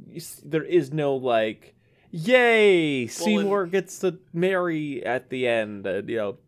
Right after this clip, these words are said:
Speaker 1: there's some fun with that of, because it, it kind of nails that message that, uh, that it's, this movie is hitting you with the entire time. This, like, corpora-, corporations don't care about you, and they will, they, they will, they will give you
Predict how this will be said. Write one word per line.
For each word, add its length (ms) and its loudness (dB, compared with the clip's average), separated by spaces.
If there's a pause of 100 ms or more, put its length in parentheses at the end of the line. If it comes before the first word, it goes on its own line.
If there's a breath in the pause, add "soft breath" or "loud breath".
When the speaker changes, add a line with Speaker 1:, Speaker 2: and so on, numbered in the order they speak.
Speaker 1:
there's 260 -4
some 140 -8
fun 420 0
with 240 -6
that 180 -4
of, 100 -8 (140)
because 240 -10
it, 100 -8
it 160 -8
kind 220 -6
of 180 -6
nails 520 -4
that 300 -2 (260)
message 680 -10
that, 280 -10
uh, 320 -6 (120)
that 320 -6 (160)
it's, 220 -8
this 200 -10
movie 360 -8
is 340 -10 (540)
hitting 340 -6
you 140 -6
with 300 -10
the 100 -6
entire 380 -10
time. 340 -14
This, 200 -16
like, 280 -14 (420 soft breath)
corpora-, 540 0
corporations 760 -4
don't 220 -8
care 220 -6
about 360 -10
you, 160 -8
and 100 -10
they 140 -10
will, 280 -8
they, 280 -12
they 180 -6
will, 240 -8 (140)
they 220 -4
will 200 -6 (300)
give 180 0
you 240 -12